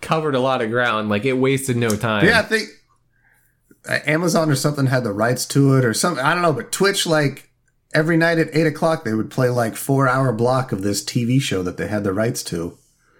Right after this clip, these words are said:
Speaker 1: Mm-hmm.
Speaker 2: And, uh, it was a pretty good time, man. I looked forward to that time. I gotta look that up. Anyways, guys, <laughs> speaking of Tales from the Crypt and anthology series, let's talk about Demon Knight a little bit, fellas. What do you say?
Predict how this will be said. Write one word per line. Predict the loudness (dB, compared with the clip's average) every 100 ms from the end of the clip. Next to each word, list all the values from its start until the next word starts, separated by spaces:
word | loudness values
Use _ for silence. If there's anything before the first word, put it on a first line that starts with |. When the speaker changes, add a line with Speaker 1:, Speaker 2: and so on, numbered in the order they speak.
| _ _ _
Speaker 1:
Mm-hmm. | -4 0
Speaker 2:
And, | 0 0
uh, | -2 0
it | 0
was | 0
a | 0
pretty | -2 0
good | -2 -2
time, | -2 -2 -2
man. | -4 -8 _ _ _ -6
I |
looked | -2 -2 -2
forward | 0 0
to | 0
that | -6 -6
time. | -8 -10 -12
I | -18
gotta | -12 -8 -8
look | -8
that | -8 -6
up. | -8 -10 _ _
Anyways, | 0 2 2 -2 -10 -14 -16 _ _ _ _ _ _ -2
guys, | 0 0 -4 -6 -8 -12 _ _ _ _ _
<laughs> | _ _ _ _ _ _
speaking | -4 0 0 2 2
of | 0 0
Tales | 0 0 2
from | 2
the | 0
Crypt | 0 -2 0
and | -2
anthology | 0 0 0 0 -2
series, | -4 -4 -2 -2 -4 -8 _ _ _ _ _ _ -20 -20 -20 -20 _ _ _ _ _
let's | -4
talk | -2 -2
about | 0 0
Demon | 2 2 2
Knight | 0 2
a |
little | 0 -2
bit, | -6
fellas. | -2 0 2 2
What |
do | 0
you | 0
say? | 0 0 -2